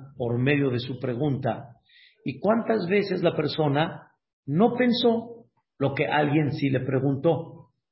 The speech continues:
No se imaginó el comentario que el otro hizo.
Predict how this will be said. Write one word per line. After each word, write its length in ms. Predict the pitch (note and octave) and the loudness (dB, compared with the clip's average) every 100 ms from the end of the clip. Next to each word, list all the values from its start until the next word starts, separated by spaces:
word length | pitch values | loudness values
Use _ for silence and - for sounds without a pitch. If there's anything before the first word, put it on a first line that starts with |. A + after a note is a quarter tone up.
| _ - | _ -2
No 180 | D3+ G3 | 2 4
se 160 | G3 | 2
imaginó 1040 | F3+ F3 E3 B2+ E3 G3 E3 - - - - _ _ | 2 2 2 0 2 2 2 -2 -10 -14 -20 _ _
el 200 | D#3 D3 | -2 0
comentario 800 | D#3 D3+ C#3+ C3 C#3+ C#3+ D3+ D3+ | 2 4 2 0 0 2 2 0
que 100 | B2+ | -2
el 100 | A#2+ | -2
otro 260 | B2 B2+ C#3 | -4 -4 -4
hizo. 360 | D#3+ D#3+ - | -4 -8 -14